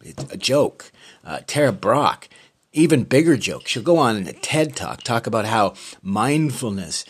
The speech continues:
and meditation is so transformative and what it can do, and she doesn't have a single story of how it's helped her in her life. In fact, her story is she saw the potential of cashing in on mindfulness,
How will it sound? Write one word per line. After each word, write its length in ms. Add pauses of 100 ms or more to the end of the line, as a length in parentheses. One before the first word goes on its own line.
(220)
and 160
meditation 720
is 180
so 260
transformative 1080
and 160
what 140
it 100
can 220
do, 240 (300)
and 140
she 100
doesn't 200
have 120
a 60
single 800 (220)
story 720 (320)
of 140
how 220
it's 120
helped 300
her 120
in 120
her 140
life. 280 (280)
In 160
fact, 340 (160)
her 120
story 420
is 160 (380)
she 240
saw 340
the 120
potential 580
of 120
cashing 460
in 220
on 160
mindfulness, 560